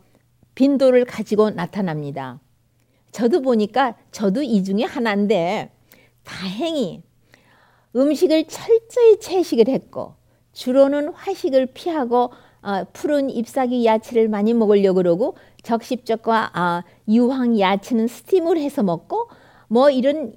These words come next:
음식 요리하는 것부터 먹는 방법으로 음식을 아주 잘 씹어먹고 주로 맨밥을 먹다시피 하고 그다음에 이거의 치료법은요. 과식하지 말아야 되겠죠? 여기 과식이 첫째로 나오니까요.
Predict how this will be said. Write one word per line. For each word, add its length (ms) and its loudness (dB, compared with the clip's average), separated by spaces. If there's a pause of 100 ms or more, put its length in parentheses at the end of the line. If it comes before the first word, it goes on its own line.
(140)
음식 580 2
요리하는 560 4
것부터 460 4
먹는 520 2
방법으로 760 2
음식을 400 0
아주 300 -14
잘 720 -10
씹어먹고 640 -4
주로 260 0
맨밥을 440 0
먹다시피 600 -4
하고 500 -2 (600)
그다음에 520 0 (580)
이거의 440 4
치료법은요. 960 0 (480)
과식하지 680 -6
말아야 320 0
되겠죠? 420 0
여기 160 4
과식이 580 -4
첫째로 460 0
나오니까요. 760 -4